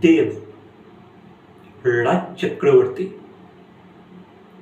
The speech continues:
এরা দুজন কিন্তু অদ্রিত রয়কে বেশ ভালো করেই চেনে। ইয়েস, অদ্রিতের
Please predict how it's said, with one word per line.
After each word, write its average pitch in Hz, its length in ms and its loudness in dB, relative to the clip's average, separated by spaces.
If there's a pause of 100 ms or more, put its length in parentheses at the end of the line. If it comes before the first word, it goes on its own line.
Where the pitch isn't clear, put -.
(320)
এরা 214 160 4 (280)
দুজন 170 240 4 (120)
কিন্তু 190 220 0 (680)
অদ্রিত 180 360 4
রয়কে 139 280 -2 (140)
বেশ 160 160 -4 (1040)
ভালো 139 300 -4
করেই 165 280 0
চেনে। - 240 -8 (760)
ইয়েস, - 200 2 (1700)
অদ্রিতের 226 400 0